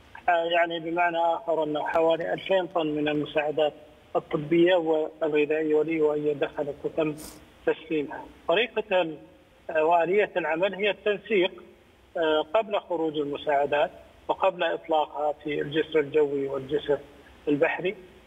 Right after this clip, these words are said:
تحديد المس-، آه، الاحتياج الإنساني بالضبط، نوع هذا الاحتياج، كم هذا الاحتياج، مناطق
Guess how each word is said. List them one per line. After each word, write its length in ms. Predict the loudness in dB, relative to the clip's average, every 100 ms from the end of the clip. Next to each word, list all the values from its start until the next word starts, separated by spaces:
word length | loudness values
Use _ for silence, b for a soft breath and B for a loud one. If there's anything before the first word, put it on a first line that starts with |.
| -6 -2
تحديد 420 | 0 2 2 2
المس-، 460 | 0 0 -6 -6
آه، 540 | -2 2 4 4 4 2
الاحتياج 480 | 2 0 2 4 4
الإنساني 600 | 0 -4 -2 0 2 2
بالضبط، 400 | 0 2 0 0 -12 -20 _ _ _ 0
نوع 420 | 2 2 0 -2
هذا 120 | 0
الاحتياج، 560 | -4 -6 0 2 2 0 -2
كم 220 | -2 0
هذا 220 | -2 -2 0
الاحتياج، 600 | -2 -2 0 0 0 -2
مناطق 380 | 2 2 0